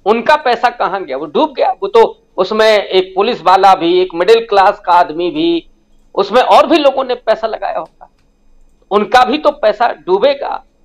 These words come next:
और डूबेगा तो उनका क्या होगा? कौन जवाबदेह होगा? अडानी साहब पर सरकार खामोश क्यों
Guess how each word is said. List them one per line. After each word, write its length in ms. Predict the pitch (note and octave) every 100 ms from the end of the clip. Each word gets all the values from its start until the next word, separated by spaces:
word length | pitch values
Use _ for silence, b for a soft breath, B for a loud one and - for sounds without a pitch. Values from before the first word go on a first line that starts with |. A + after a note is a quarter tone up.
| _ -
और 220 | F#3+ F#3+
डूबेगा 760 | G#3 D#4 F4+ E4 E3+ D#3+ G#3+ - _ _ _ _ _ _ -
तो 60 | D#4+
उनका 500 | - A#3 C4 - D4
क्या 220 | - G3+
होगा? 340 | D#3+ D#3 -
कौन 380 | - A3 D4 F4+
जवाबदेह 580 | C#4+ B3 B3 B3+ A3 F#3+
होगा? 340 | C#3+ C3 - - _ _ _ _ _ _ _ _ _ _ _
अडानी 360 | D3+ E3 F3 C4
साहब 280 | - A3+ A3+
पर 100 | C4+
सरकार 440 | - G#3 F#3+ A3+ B3+
खामोश 500 | - G3 A3 B3 -
क्यों 260 | A#3 C4+